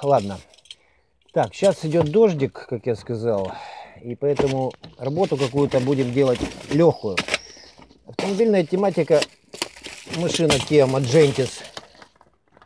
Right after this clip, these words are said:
две тысячи седьмой год, два литра автомат, бензин. Понакупил себе текущих, для текущего обслуживания всяких цацек-пецок, резину поменял от скуки.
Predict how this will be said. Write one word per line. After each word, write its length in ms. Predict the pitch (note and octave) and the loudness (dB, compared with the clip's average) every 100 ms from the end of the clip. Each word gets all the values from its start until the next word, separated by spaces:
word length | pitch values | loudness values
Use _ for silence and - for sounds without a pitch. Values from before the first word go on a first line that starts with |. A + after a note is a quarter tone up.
| - - | -20 -10
две 160 | A#2+ B2+ | -4 0
тысячи 280 | C#3 B2+ A2 | 0 -2 -4
седьмой 360 | B2+ A#2 A#2 | -4 -2 0
год, 320 | C3+ G#3+ E3 - _ _ - - - - - | 4 4 4 -6 _ _ -20 -20 -12 -12 -10
два 220 | G#2+ A2+ C3+ | -2 2 6
литра 320 | F3 D3 C3+ | 4 6 2
автомат, 560 | - B2+ A2+ F2+ - - - | 4 0 0 -2 -6 -16 -10
бензин. 560 | G#2 B2 G#2+ G2+ E2 - _ - - _ _ _ _ _ _ _ | -4 -2 -2 -6 -8 -12 _ -20 -20 _ _ _ _ _ _ _
Понакупил 560 | C#3 D#3 D3+ D#3+ F#3+ D#3+ | -2 2 2 4 6 6
себе 560 | - C#3 D3 C3+ A#2+ G#2 - | 4 2 4 4 0 -8 0
текущих, 540 | - - C3 C3 - | 2 4 4 0 0
для 220 | - B2 C3 | 0 2 2
текущего 580 | C#3 - D3 C#3 B2+ | 0 0 0 2 2
обслуживания 800 | B2 - C3 A#2+ A#2+ A#2 A2 G2 - _ _ _ _ _ _ _ _ _ | 2 2 0 2 0 -2 -4 -6 -14 _ _ _ _ _ _ _ _ _
всяких 440 | - C3 B2 A2+ - - _ | -2 0 -2 -6 -10 -20 _
цацек-пецок, 760 | C3 - A#2+ - A3+ G#3+ G3 - _ - | -6 -4 -8 0 0 2 -4 -8 _ -8
резину 420 | G#2+ G2+ C#3+ F#3 | -6 -2 0 0
поменял 500 | G3 F#3+ F#3 F3+ E3+ - - | -2 -2 -4 -8 -12 -20 -14
от 220 | C3+ - | -14 -14
скуки. 420 | - D#3 - | -8 -6 -6